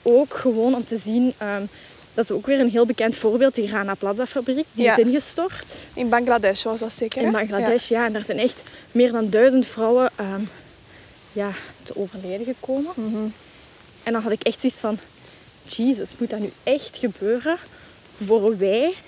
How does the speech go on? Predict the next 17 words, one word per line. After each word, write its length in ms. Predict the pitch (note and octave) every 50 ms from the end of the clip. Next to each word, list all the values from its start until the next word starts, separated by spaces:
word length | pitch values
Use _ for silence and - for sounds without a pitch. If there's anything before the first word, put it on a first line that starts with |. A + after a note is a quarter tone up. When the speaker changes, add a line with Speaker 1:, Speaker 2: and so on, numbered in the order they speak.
| - - - _ - - - - - - -
Speaker 1:
die 120 | - A#3 G#3+
dan 200 | A3+ G#3+ A3 G#3+
goedkope 480 | - A3+ - - - G#3+ B3+ C4+ B3
kleding 400 | - - G3+ G3 G#3 A3 D4 C#4
kunnen 220 | - D#4 D#4 D#4 -
kopen 300 | - D4+ D#4 D4+ - -
in 80 | C4+
de 80 | C#4 C4
winkels?" 300 | B3+ C#4 D4+ - - -
Ik 80 | G3 -
kon 160 | - F#3 F#3+
dat 100 | G3 - - - -
echt 240 | D#4+ D#4+ C#4 -
niet 140 | C#4 C4 A#3
snappen, 440 | - - B3 A#3+ C4 C4+ - F#4+ G4+ - - - -
Speaker 2:
Ja. 300 | B3 A3+ A3+ A3 G#3+ G3+
Speaker 1:
dat 100 | G3+